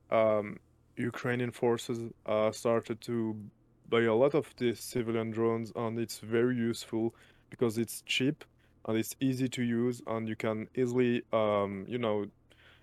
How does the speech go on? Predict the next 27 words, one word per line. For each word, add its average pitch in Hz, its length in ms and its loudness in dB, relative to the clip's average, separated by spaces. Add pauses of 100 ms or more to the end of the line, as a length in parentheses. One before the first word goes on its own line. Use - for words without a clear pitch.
(120)
inflict 117 360 -2
damage 113 380 0
on, 101 300 -4 (280)
uh, 98 280 -2 (100)
armored 113 560 2
vehicles 120 640 -2 (100)
and, 101 260 -4
uh, 98 500 8 (100)
even 113 300 -2
on 98 320 -6
some 101 400 -10 (380)
ground 107 300 0
posi-, 113 340 -4 (100)
positions. 123 560 -4 (1120)
And, 110 240 2
uh, 101 500 6 (120)
yeah, 107 300 4
this 107 200 -12
is, 107 200 -4
uh, 98 320 2 (960)
this 135 160 -2
is 131 100 2
a 131 240 10
very 147 520 8
complex 135 420 0
situation. 117 800 0
And 117 340 -4